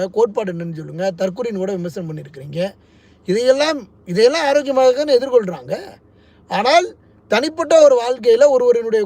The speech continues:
குடும்பங்களை பற்றி பேசுவதோ, இதெல்லாம் அசிங்க அவதூறுங்க. இதெல்லாம் வந்து தெருக்குழா சண்டை மாதிரி இருக்கு, அசிங்கமா இருக்கு, தெருக்குழா சண்டை மாதிரி இருக்கு. இதை ரொம்ப அருவருப்பா, அவமானமா இருக்கு. விஜய் அப்படிங்கிற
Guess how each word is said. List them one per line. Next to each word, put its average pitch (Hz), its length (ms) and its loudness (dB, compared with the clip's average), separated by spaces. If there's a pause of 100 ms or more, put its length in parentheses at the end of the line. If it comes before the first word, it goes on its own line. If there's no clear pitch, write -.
குடும்பங்களை 247 420 -4
பற்றி 196 300 -10
பேசுவதோ, 180 440 -8 (200)
இதெல்லாம் 214 360 -6
அசிங்க 226 320 -8 (120)
அவதூறுங்க. 180 480 -6 (600)
இதெல்லாம் 233 440 2
வந்து 220 140 -8 (120)
தெருக்குழா 269 400 4
சண்டை 185 200 -4
மாதிரி 185 260 -6
இருக்கு, 123 200 -20 (280)
அசிங்கமா 285 500 2
இருக்கு, 156 220 -10 (720)
தெருக்குழா 285 360 4 (100)
சண்டை 208 240 -4
மாதிரி 233 200 -6
இருக்கு. - 200 -20 (1500)
இதை 208 240 -2 (1500)
ரொம்ப 202 180 0 (140)
அருவருப்பா, 240 520 0 (340)
அவமானமா 254 480 4
இருக்கு. 139 180 -16 (680)
விஜய் 247 360 4
அப்படிங்கிற 202 380 0